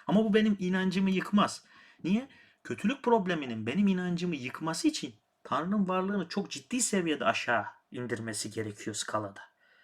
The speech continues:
O kadar indiriyor mu? Esas soru bu. Daha iyi bir alternatif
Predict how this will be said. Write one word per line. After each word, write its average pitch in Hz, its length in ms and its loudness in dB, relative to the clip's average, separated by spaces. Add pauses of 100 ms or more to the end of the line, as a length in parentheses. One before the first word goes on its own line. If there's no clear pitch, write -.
(320)
O - 80 -10
kadar 165 260 -2
indiriyor 165 440 0
mu? 98 100 -2
Esas 104 220 -8
soru 180 280 -4
bu. 117 200 -6 (600)
Daha 139 180 4
iyi 185 120 2
bir 190 60 2
alternatif 160 720 0